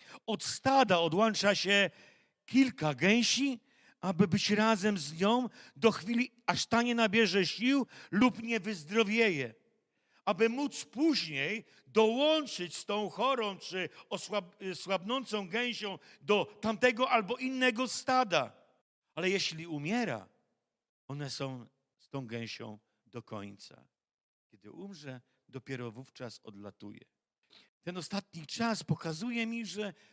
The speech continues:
my jako Kościół zdajemy naprawdę egzamin,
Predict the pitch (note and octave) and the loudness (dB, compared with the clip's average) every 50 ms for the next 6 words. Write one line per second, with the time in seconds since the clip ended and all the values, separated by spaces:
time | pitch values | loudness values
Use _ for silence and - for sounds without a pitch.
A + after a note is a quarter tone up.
0 | _ - D#3 F#3+ G3 F#3 E3+ - F3 D3+ - G3 G3 - - - F#3 E3+ D#3+ D#3 | _ -8 -6 -4 -4 -4 -4 -6 -8 -8 -6 -6 -6 -6 -6 -6 -6 -8 -4 -4
1 | F3 E3+ E3+ F#3 F3+ F3+ F3+ F3 D#3+ - _ _ _ _ _ _ _ _ D#3+ D#3+ | -4 -4 -4 -4 -6 -6 -6 -8 -10 -12 _ _ _ _ _ _ _ _ -10 -6
2 | - G#3 G#3+ G#3 F3 D#3+ F3+ E3 D3 C#3 - _ _ _ _ _ _ _ _ _ | -4 -4 -4 -4 -2 -2 -2 -2 -2 -4 -8 _ _ _ _ _ _ _ _ _
3 | _ _ _ _ _ - E3+ D#3 B2+ A#2+ E3 A3+ B3 B3+ B3 G3+ F3 D#3 E3+ | _ _ _ _ _ -4 -4 -4 -2 0 2 2 4 2 2 0 -4 -6 -8